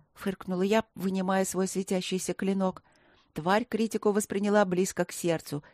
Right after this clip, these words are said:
и, видимо, очень сильно расстроилась, вскочила на все две, четыре, ого, шесть лап,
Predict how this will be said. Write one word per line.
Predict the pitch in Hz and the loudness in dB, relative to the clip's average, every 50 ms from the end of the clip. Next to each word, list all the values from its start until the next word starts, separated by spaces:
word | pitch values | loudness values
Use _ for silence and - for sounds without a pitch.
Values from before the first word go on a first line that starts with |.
| _ _ _ | _ _ _
и, | - 151 | -4 -2
видимо, | 156 165 160 165 156 160 165 - | -2 0 2 2 2 2 2 2
очень | - 175 165 - - - 185 190 | 2 2 2 2 0 -4 -6 -6
сильно | - - 202 196 185 185 185 | -2 0 0 0 2 2 2
расстроилась, | 185 196 202 - - 196 226 240 220 190 143 143 - - - _ _ | 2 2 0 -2 0 2 2 4 4 2 0 -2 -4 -10 -14 _ _
вскочила | - - - 208 214 208 - 247 226 208 190 | -12 -4 -2 -2 0 0 2 2 4 4 4
на | 190 190 196 | 2 2 0
все | - - - 226 202 202 - - - - _ _ _ _ _ _ - | 2 4 4 4 4 2 -2 -10 -20 -20 _ _ _ _ _ _ -2
две, | 185 226 220 208 180 156 - _ _ _ _ _ _ | 2 2 2 2 0 -2 -4 _ _ _ _ _ _
четыре, | - - 262 - - 277 220 160 - - _ _ _ _ _ | -6 -6 -2 2 2 4 4 2 0 -6 _ _ _ _ _
ого, | - 233 233 233 208 196 202 220 220 214 - | 2 4 6 6 4 4 2 0 0 -2 -2
шесть | - - 302 302 285 247 - | -2 0 2 2 2 2 2
лап, | 254 254 254 240 190 - | 2 4 4 4 2 0